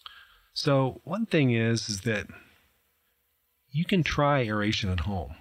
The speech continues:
As a matter of fact, you can try the next several methods I'm gonna go over as well. But for aeration, all you have to do is get your five-gallon bucket and just spray the water into the bucket. And you could wait, like, five minutes and then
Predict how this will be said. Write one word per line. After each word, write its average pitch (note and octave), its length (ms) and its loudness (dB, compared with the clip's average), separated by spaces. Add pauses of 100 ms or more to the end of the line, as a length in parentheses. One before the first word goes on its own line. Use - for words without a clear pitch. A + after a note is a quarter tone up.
As - 60 -12
a - 40 -4
matter C3+ 60 2
of B2+ 80 0
fact, G#2+ 180 0
you B2+ 80 0
can B2 140 0
try A#2 240 0
the G2 100 -4
next A2+ 320 -2
several G2 280 -2
methods F#2 640 -4 (120)
I'm G2 120 -8
gonna F#2+ 240 -8 (260)
go G2+ 140 -2
over F#2+ 200 -2
as F2+ 140 -6
well. F2+ 300 -4 (1000)
But C3 160 -2
for C3+ 120 2
aeration, C3 640 2 (420)
all C3 160 4
you C#3 80 6
have C#3+ 140 2
to A#2+ 80 -2
do B2+ 400 4 (120)
is G#2 140 -6
get A2+ 220 -2
your C3 80 2
five-gallon G#2+ 500 0
bucket A2 360 -2 (440)
and G2+ 100 -4
just B2 160 -4
spray A2 400 -2
the B2 120 2
water B2+ 260 4
into C3 140 4
the B2 80 2
bucket. C3 340 -4 (840)
And G#2 100 0
you G#2+ 80 0
could G#2+ 140 0
wait, A2+ 320 0
like, F#2 240 -8
five A2+ 280 -2
minutes C#3 420 0 (220)
and G#2+ 120 -4
then G2+ 200 -4